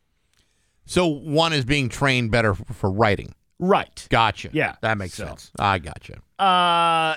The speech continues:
Speaker 2: it was the last day of the Big E yesterday, and thousands of people were out enjoying the fair, food, crafts, games, shops, and state buildings, as well as ridiculously heavy traffic.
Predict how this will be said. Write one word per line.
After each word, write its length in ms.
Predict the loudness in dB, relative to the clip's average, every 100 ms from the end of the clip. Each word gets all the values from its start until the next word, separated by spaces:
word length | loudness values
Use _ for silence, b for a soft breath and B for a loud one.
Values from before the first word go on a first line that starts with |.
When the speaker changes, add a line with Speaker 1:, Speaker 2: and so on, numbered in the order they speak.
| -4
Speaker 2:
it 340 | -4 -4 -6
was 220 | -6 -4
the 100 | -4
last 360 | -2 0 0 0
day 180 | -2 0
of 60 |
the 60 | -2
Big 260 | 0 0 0
E 200 | -2 0
yesterday, 480 | 0 -2 -4 -4 -4
and 100 | -4
thousands 400 | -2 -2 -4 -6
of 80 | -2
people 260 | -2 -2
were 140 | -2 0
out 200 | -2 -6
enjoying 420 | -6 -6 -6 -8
the 80 | -12
fair, 580 | -16 -12 -2 -2 -2 -6
food, 560 | -4 0 0 -2 -10
crafts, 480 | -4 0 2 0 -4
games, 600 | -4 0 0 -2 -6 -4
shops, 720 | -4 -4 -2 2 2 -2 -6
and 120 | -6
state 440 | -4 0 0 0 -2
buildings, 400 | -2 -2 -2 -2
as 200 | -2 -2
well 560 | 0 0 0 -2 -2
as 440 | -4 -6 -8 -12 -12
ridiculously 1080 | -14 -14 -8 -8 -6 -8 -6 -6 -6 -4
heavy 300 | -4 -4 -6
traffic. 640 | -8 -8 -10 -10 -20 _